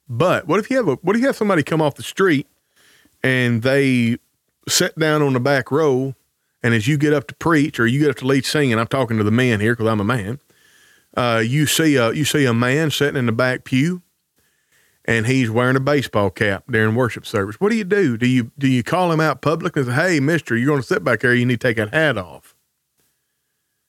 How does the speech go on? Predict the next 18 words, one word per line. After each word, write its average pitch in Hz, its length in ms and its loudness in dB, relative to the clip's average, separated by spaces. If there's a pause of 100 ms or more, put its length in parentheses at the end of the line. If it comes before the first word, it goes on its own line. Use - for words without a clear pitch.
(920)
I 147 140 -2
put 165 220 -2
forth 151 360 0
to 127 100 2
you 147 480 2 (180)
that 123 120 2
if 120 80 2
you 185 100 2
just 160 160 0
leave 143 220 2
that 135 160 2
alone, 143 440 0
if 113 140 -2
you, 147 220 0
if 127 180 0
you 151 120 0
practice 139 500 -2
mercy 117 640 0